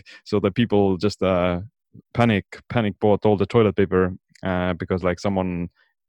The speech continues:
set this on fire in a way, set off this, uh, chain reaction, uh, w-, you know, and then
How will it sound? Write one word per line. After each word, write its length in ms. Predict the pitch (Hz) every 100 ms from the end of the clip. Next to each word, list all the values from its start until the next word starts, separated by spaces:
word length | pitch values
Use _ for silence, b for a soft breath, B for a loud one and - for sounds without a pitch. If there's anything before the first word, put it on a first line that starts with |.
| _ _
set 220 | - 113 -
this 180 | 92
on 100 | 95
fire 360 | 95 117 98 90
in 80 | 92
a 40 |
way, 160 | 90 87
set 220 | - 101
off 160 | 98 -
this, 280 | 98 - -
uh, 140 | 90
chain 260 | 87 110 101
reaction, 520 | 101 107 - 90 87 b b b _ -
uh, 160 | 90 87
w-, 240 | - 82
you 120 | 92
know, 200 | 92 87
and 180 | 90 90
then 400 | 90 87 95 85